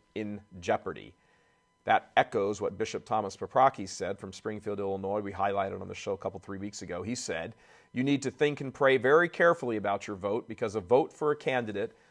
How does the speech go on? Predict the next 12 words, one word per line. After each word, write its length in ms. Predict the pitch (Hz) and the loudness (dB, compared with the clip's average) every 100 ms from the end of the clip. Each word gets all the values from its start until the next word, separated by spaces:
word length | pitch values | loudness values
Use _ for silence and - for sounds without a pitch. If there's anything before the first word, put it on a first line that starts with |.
| _ | _
who 140 | 127 | -6
promotes 400 | 123 123 107 101 - | -4 -2 -2 -4 0
actions 500 | 123 135 - 151 135 | 2 2 -2 -8 -4
or 100 | 113 | -4
behaviors 680 | 98 101 98 131 131 135 117 | -4 -4 -2 -2 -2 -6 -2
that 160 | 104 98 | 0 0
are 160 | 98 | -2
intrinsically 720 | 95 - 160 160 135 - 113 | -4 -6 -4 -4 -6 -8 -8
evil 540 | 95 127 131 156 156 - _ _ | -6 -6 -2 0 0 -4 _ _
and 280 | - 104 85 | -8 -6 -8
gravely 540 | 85 113 151 165 160 170 | 0 4 4 2 -2 -6
sinful 720 | - 156 131 123 98 90 | -2 0 0 -4 -4 -4